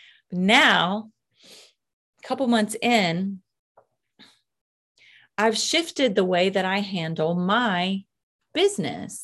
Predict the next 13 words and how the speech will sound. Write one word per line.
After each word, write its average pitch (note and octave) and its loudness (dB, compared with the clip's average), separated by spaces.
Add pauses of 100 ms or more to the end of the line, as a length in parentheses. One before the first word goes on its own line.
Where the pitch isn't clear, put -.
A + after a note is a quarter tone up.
I'm, G3+ 2
I'm A3 4
still D4+ 6
figuring F4+ 8
it C#4 4
out. E3 2
I'm G3 0
still C4 2
figuring B3+ 2
out G3 2
the - -2
process, - -2 (760)
but C4+ 6